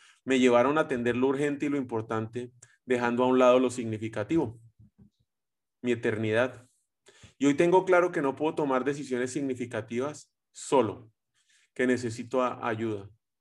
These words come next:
si quiero tener claro o quiero llegar a donde tengo claro. Si llevamos esto a nuestro día a día,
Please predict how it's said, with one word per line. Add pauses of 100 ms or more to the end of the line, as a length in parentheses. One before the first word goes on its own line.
(460)
si
quiero
tener
claro (720)
o
quiero
llegar
a
donde
tengo
claro. (1200)
Si
llevamos
esto
a
nuestro
día
a
día,